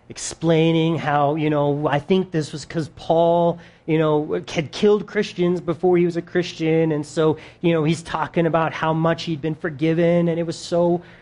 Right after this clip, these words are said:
um, it, it was well written. And he turns it into a seminary professor, and a seminary professor looks at it and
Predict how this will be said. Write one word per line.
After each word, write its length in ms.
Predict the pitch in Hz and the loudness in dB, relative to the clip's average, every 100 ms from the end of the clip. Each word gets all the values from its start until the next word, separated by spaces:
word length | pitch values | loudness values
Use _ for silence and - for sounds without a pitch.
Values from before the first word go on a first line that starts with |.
| _ | _
um, 560 | - 139 135 131 131 135 - _ _ _ _ _ _ _ _ _ _ _ - - - | -6 0 0 0 -4 -10 -16 _ _ _ _ _ _ _ _ _ _ _ -20 -20 -14
it, 220 | - 143 139 | -6 -6 -4
it 120 | 143 | -6
was 160 | 127 123 | -8 -4
well 320 | 143 180 170 | 2 4 2
written. 560 | 143 160 151 139 131 - _ _ _ _ _ _ _ _ - | 0 -2 -4 -4 -6 -12 _ _ _ _ _ _ _ _ -8
And 100 | 135 | -4
he 80 | 143 | -2
turns 260 | 180 170 | 0 2
it 80 | 165 | 2
into 260 | 160 151 143 | 2 0 -4
a 60 | |
seminary 360 | 131 156 147 143 | -2 0 2 0
professor, 440 | 143 143 139 143 | 0 -2 -2 -2
and 100 | 135 | 0
a 60 | 131 | -2
seminary 400 | - 143 143 135 | -2 0 0 -2
professor 500 | 139 139 135 - 123 | -2 -2 -2 -2 -4
looks 300 | 127 143 - | 0 -2 0
at 220 | 127 123 | 0 0
it 120 | 123 | 0
and 220 | 127 117 | -4 -10